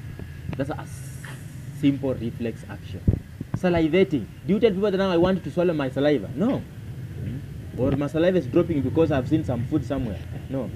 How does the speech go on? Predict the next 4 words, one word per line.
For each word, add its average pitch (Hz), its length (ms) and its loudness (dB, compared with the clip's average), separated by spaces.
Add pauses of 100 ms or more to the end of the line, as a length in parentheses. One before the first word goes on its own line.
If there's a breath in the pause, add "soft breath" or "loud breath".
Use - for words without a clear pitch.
(260)
So 135 220 -2
salivating. 120 720 -2 (520)
Swallowing. 147 720 2 (260)
Coughing. 226 480 6